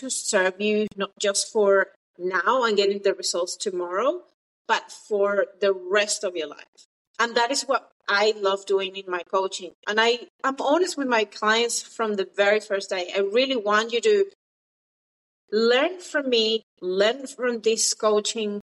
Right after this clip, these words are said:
but I don't want you to keep you forever. I want to get you the skills you need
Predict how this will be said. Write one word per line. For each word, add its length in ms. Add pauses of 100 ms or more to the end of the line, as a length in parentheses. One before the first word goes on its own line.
(140)
but 140
I 120
don't 160
want 240
you 80
to 100
keep 320
you 80
forever. 480 (240)
I 80
want 360 (120)
to 240 (1080)
get 300
you 220
the 160
skills 520
you 120
need 400